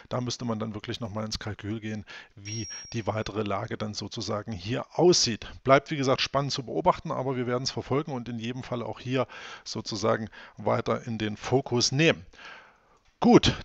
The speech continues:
dann schauen wir nochmal in den Intraday-Chart, was das Cable sozusagen hier zu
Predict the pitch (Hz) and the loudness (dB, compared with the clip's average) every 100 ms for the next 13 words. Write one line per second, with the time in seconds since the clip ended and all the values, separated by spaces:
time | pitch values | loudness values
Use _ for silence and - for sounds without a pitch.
0 | - 143 151 151 - - 139 160 180 170 | 0 2 2 -2 2 4 4 2 0 -2
1 | 139 139 139 135 123 120 170 - 113 104 | -2 0 0 0 -2 -2 0 2 2 2
2 | - 123 147 170 - 127 113 - 110 - | 0 0 0 -2 -6 -6 -6 -6 -8 -6
3 | 117 117 104 110 107 107 104 107 117 - | -4 -4 -6 -8 -6 -4 -4 -8 -8 -12